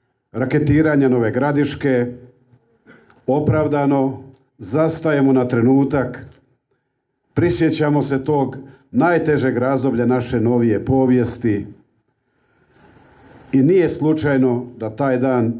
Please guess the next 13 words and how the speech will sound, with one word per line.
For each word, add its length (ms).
obilježavate 1000
u 160
općini 300
Nova 320
Kapela 640
kao 220
Dan 380
hrvatskih 520
branitelja. 640
Okolnosti 1080
obrane 640
Nove 220
Gradiške, 800